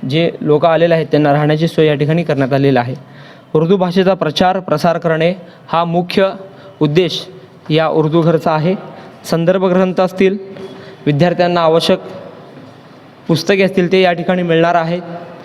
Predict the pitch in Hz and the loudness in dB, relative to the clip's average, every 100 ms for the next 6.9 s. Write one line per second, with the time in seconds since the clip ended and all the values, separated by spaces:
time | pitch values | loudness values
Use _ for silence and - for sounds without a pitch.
0 | - - 165 160 190 185 202 185 165 175 | -16 -2 -2 0 -2 2 2 4 4 2
1 | 180 180 - 190 147 143 175 180 175 165 | 2 0 2 0 0 0 0 0 2 0
2 | - 196 196 - - - - - 170 165 | 2 0 0 -6 -16 -18 -6 -2 -2 -2
3 | 156 160 160 156 170 190 - - - 143 | -2 0 0 0 -2 -6 -10 -16 -6 -2
4 | 139 - 175 175 180 180 165 151 147 147 | 0 2 2 4 2 4 2 2 0 0
5 | 143 131 139 135 160 - - - - - | 0 -2 0 -2 -4 -10 -16 -18 -20 -20
6 | - - 147 165 156 143 135 131 | -14 0 2 2 2 0 0 0